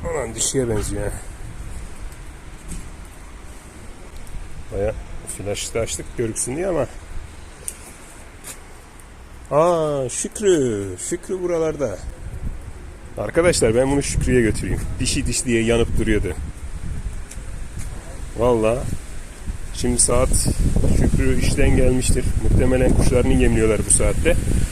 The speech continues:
Arkadaşlar, ben bir götüreyim. Şükrü oradaysa Şükrü'ye bir akşam sürprizi yapayım. Şükrü'nün sokağına geldik. Zaten bizim bir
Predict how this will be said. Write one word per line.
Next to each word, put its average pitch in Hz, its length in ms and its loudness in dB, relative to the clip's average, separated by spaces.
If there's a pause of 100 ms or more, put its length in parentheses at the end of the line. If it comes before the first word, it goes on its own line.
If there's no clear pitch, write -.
(1400)
Arkadaşlar, 135 560 6
ben 143 180 6
bir 147 80 4
götüreyim. 143 400 6
Şükrü - 320 4
oradaysa 139 440 8
Şükrü'ye 143 400 6
bir 135 140 6
akşam 143 280 6
sürprizi - 420 6
yapayım. 113 300 2
Şükrü'nün - 320 -2
sokağına 110 460 0
geldik. 107 280 -2
Zaten 107 320 -2
bizim 107 240 -6
bir 113 120 -6